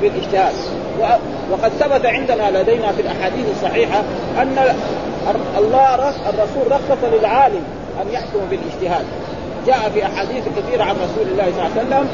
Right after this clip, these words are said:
نعم، إذا حكم الحاكم، نعم، نعم، بحكم، نعم، وكان صواب فله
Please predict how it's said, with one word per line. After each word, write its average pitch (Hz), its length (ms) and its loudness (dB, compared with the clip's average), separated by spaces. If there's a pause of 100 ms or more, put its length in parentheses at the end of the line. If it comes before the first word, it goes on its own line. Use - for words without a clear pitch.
(340)
نعم، 190 280 2
إذا 208 140 4
حكم 240 340 0 (220)
الحاكم، 196 340 0
نعم، 175 160 0 (520)
نعم، 170 180 0 (220)
بحكم، 269 380 2 (840)
نعم، 196 260 2 (400)
وكان 240 340 2
صواب 240 360 6
فله 233 180 2